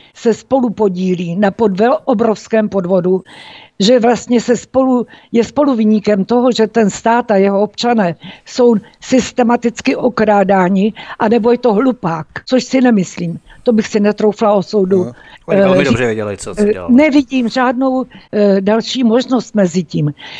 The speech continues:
Speaker 1: I tito, kteří byli, eh, které, myslím, jestli se nepletu, tak na nich pracoval státní,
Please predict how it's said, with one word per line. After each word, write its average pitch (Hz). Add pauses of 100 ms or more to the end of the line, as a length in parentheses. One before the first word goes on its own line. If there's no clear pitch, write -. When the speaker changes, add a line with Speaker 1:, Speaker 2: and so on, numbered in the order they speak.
(120)
Speaker 1:
I 254
tito, 294
kteří 254
byli, 233 (360)
eh, 202
které, 254
myslím, 226
jestli 233
se 254
nepletu, 240
tak 220
na 226
nich 240
pracoval 240
státní, 220